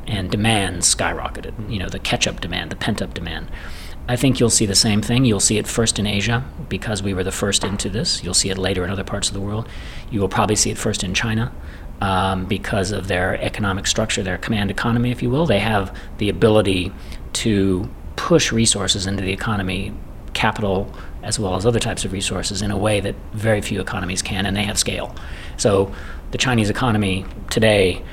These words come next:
is not even comparable to, really, to the economy in two thousand three, right? It's a third of global growth. It's a third of global trade. It affects everybody. And I think if you're a business in this region or a global business, but certainly if you're in this region, you're gonna be thinking,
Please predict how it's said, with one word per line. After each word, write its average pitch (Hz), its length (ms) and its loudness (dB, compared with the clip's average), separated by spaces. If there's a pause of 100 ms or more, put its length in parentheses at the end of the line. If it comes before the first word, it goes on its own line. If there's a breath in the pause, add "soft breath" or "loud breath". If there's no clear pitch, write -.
(400 loud breath)
is 95 420 0
not 98 220 2
even 98 160 -2
comparable 117 480 0
to, - 120 0
really, 90 220 2
to - 100 -6
the 98 60 -2
economy 92 320 0
in 92 80 -2
two - 120 -4
thousand 87 300 -4
three, - 360 -6
right? - 180 -6
It's 104 200 -4
a 104 60 -4
third 110 280 2
of 95 200 -2 (200 loud breath)
global 98 260 2
growth. 98 480 2
It's - 100 0
a 104 80 -2
third 101 300 0
of - 300 -8
global 104 260 2
trade. 101 400 0 (500 loud breath)
It - 80 -2
affects - 380 -2
everybody. 113 540 0 (600 loud breath)
And 101 640 0 (220)
I 104 100 -4
think 110 300 0
if 104 160 -4
you're 101 240 2
a 95 80 2
business 101 400 2
in 110 100 6
this 170 180 6
region 123 360 8
or 107 180 0
a 101 60 0
global 139 260 8
business, 98 300 4
but 104 160 -2
certainly 107 240 4
if - 80 -2
you're 101 100 0
in 95 120 0
this 123 180 4
region, 98 280 0
you're 92 100 0
gonna 98 180 0
be 95 120 -2
thinking, 95 560 -2